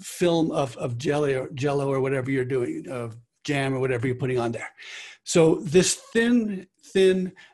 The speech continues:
uh, thing. And so you've gotta ask, so what kind of balance is that, where you have a huge pre-eternity and a huge eternity and a tiny, tiny, uh, dunya or tiny, tiny this world?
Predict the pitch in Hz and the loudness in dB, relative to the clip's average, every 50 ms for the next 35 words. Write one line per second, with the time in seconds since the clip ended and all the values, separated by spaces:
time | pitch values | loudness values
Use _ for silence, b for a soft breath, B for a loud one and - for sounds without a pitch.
0 | B - 156 139 139 - 170 - - 156 - - - 156 147 139 - - 151 147 | B -8 -6 -6 -4 -6 -6 -8 -8 -10 -12 -6 -4 -4 -2 -2 0 -2 -2 -2
1 | - - _ _ _ _ _ _ _ _ _ _ _ _ _ - - - 247 196 | -2 -8 _ _ _ _ _ _ _ _ _ _ _ _ _ -20 -16 -8 -4 -2
2 | 165 135 - 185 175 202 196 180 135 160 185 190 160 165 160 - - - - - | -2 -2 -2 -2 0 0 0 0 2 2 2 4 2 2 -2 -4 -8 -12 -14 -14
3 | - 156 156 147 143 139 - - 170 143 151 190 190 190 - 196 190 185 180 165 | -8 -2 -2 -2 -2 -2 -6 -10 -4 0 0 0 0 -2 -2 0 4 4 4 4
4 | 135 123 - _ _ _ _ _ _ _ - 123 156 143 156 208 254 277 262 208 | 2 -4 -12 _ _ _ _ _ _ _ -14 -8 -6 -6 -4 -2 -2 -2 -2 -4
5 | - - 147 143 123 - - 110 - - - 147 139 135 139 123 117 - - - | -4 -4 -6 -6 -6 -6 -10 -12 -12 -10 -8 -6 -6 -6 -4 -6 -8 -12 -10 -4
6 | - 226 240 240 226 196 - - _ _ - - _ - - 190 180 165 165 - | 0 2 2 2 2 0 -4 -8 _ _ -20 -20 _ -2 0 0 0 0 0 -4
7 | 165 160 160 156 - 147 135 123 120 113 107 - - - - 220 233 220 220 175 | -4 -4 -4 -6 -6 -6 -6 -4 -6 -6 -8 -10 -14 -12 -6 -2 0 0 0 2
8 | 165 151 151 - 160 151 151 143 147 147 139 135 B B B B 127 120 120 117 | 2 0 2 4 2 2 2 2 0 -2 -2 -2 B B B B -4 -4 -4 -4
9 | - - - 214 208 214 196 190 175 170 160 156 151 143 131 120 B B B B | -8 -4 -2 2 4 4 2 2 2 0 0 2 0 0 -2 -4 B B B B
10 | B B B B - 156 139 135 131 151 180 180 175 170 180 175 151 120 - - | B B B B -6 -4 -2 -2 -4 -4 -2 4 8 8 8 8 6 2 -2 -6
11 | - 110 110 113 117 131 143 151 151 147 147 139 135 135 131 120 107 147 135 - | -10 -12 -12 -10 -6 -2 0 0 0 0 0 0 0 0 0 0 2 0 0 0
12 | - - 98 92 - - - | 0 -2 -4 -4 -6 -10 -14